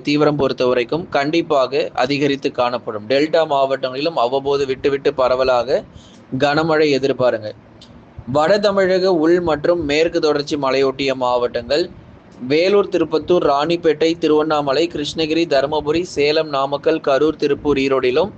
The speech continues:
பரவலாக இரவு, நள்ளிரவில் கணிசமாக நல்ல மழை பொழிவு தீவிரம் அடைந்து காணப்படும்.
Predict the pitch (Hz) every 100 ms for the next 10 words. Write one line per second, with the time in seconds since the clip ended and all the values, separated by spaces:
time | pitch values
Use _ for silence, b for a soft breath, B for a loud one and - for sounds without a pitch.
0 | B B B B - 151 156 170 170 160
1 | 160 175 156 160 165 151 143 151 139 156
2 | 170 143 156 156 151 147 160 139 165 180
3 | 139 139 160 151 147 135 127 147 143 139
4 | 135 131 131 131 127 120 139